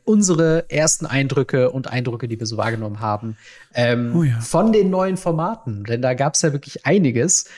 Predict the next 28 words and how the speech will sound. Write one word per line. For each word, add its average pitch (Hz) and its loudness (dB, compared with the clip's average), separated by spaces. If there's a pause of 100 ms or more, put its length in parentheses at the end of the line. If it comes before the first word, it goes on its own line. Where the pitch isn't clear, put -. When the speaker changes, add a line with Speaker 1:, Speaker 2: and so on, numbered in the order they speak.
(260)
Speaker 1:
Ähm, 143 2
man 160 4
muss 240 2
direkt 196 0
als, 165 0
als 151 -2
Sternchen 170 0
im 147 -6
Vorhinein 160 0
sagen, 151 -2
zum 135 -6
Zeitpunkt 151 -2
der 135 2
Aufnahme 143 0
am, 123 -4 (340)
äh, 120 0
äh, - -6
am 120 -6
Montag 175 2 (240)
gibt's 175 0
noch 165 2
nicht 147 -2
so 175 4
viele, 175 2
ähm, 139 -2 (360)
ja, 135 2
so, 131 -2
so, 120 -6